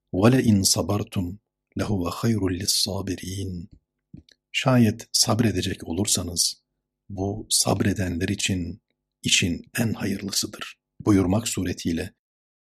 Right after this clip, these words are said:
abide şahsiyetlerin sabır ve af yolunu tutması gerektiğine işaret etmiştir.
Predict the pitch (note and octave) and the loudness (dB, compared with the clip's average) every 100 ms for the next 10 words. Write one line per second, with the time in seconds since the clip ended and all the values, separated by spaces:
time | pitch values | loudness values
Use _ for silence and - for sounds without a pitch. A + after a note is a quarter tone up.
0 | - G2+ F2+ F2 G#2+ B2+ - G2+ - F#2+ | 2 4 4 4 4 4 2 2 2 2
1 | E2 - F2 E2 E2 - - - A2 G2 | 0 -4 -4 -4 -10 -12 -4 0 2 4
2 | A2+ G2 E2+ F2+ E2+ - - C3 - - | 4 4 -6 -6 -6 -8 -4 -4 -4 -6
3 | G2 F2+ F2 E2 - - - G2+ G#2+ F2+ | -6 -4 -2 -4 -6 -8 -4 -2 -2 -2
4 | E2 D#2+ - A2 D#2+ - - F#2 F2+ - | -2 -4 -10 -10 -10 -6 -4 -2 -4 -8
5 | - - - - - | -10 -8 -10 -10 -12